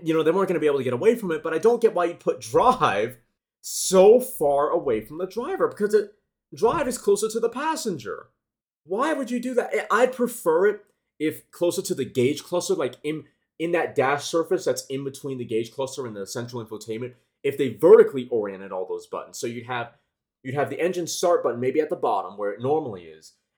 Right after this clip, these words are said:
and then you have, then you have park, reverse, neutral, and then drive is maybe close to the start button. I don't know. Maybe you do that instead. That's what I would do. That way, all, all of your drive mode, I say drive mode, so,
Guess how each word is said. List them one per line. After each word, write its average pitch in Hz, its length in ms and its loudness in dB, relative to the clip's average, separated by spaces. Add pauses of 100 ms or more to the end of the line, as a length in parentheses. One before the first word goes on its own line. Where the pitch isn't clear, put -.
and 127 180 -6
then 165 200 4
you 170 100 4
have, 131 380 -4 (800)
then 147 140 0
you 160 80 0
have 127 360 -4
park, 160 380 2
reverse, 127 360 -2
neutral, 143 260 -6
and 131 100 -6
then 120 140 -4
drive 127 320 -2
is 120 100 -12
maybe 117 220 -6
close - 300 -6
to 123 40 -10
the 104 120 -10
start - 340 -6
button. - 180 -10
I 196 120 0
don't 214 120 2
know. 247 300 -2 (120)
Maybe 175 300 2
you 196 160 -6
do 180 220 -10
that 175 160 -2
instead. 160 320 -2
That's 180 200 0
what - 140 -2
I 190 160 0
would - 220 -4
do. - 220 -20 (760)
That 185 260 2
way, 165 240 8
all, 170 420 6
all 165 220 4
of 175 120 -2
your 143 140 -8
drive 185 420 -2
mode, 92 300 -6 (420)
I 131 60 -10
say 151 120 -4
drive 135 240 -2
mode, 113 200 -4
so, 151 160 -2